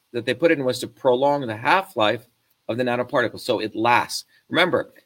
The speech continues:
when this gets injected into you, it's gonna deteriorate.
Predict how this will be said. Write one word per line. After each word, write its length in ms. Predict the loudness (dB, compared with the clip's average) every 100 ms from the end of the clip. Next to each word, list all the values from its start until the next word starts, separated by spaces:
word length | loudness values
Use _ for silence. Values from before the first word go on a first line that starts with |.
| _
when 160 | -2 0
this 160 | -2
gets 220 | -2 -4
injected 520 | -4 -2 2 2 0 -2
into 300 | -2 -2 -2
you, 320 | 0 -2 -4 _ _
it's 140 | -10 -4
gonna 180 | -2 -2
deteriorate. 880 | -6 -4 0 2 2 0 -4 -8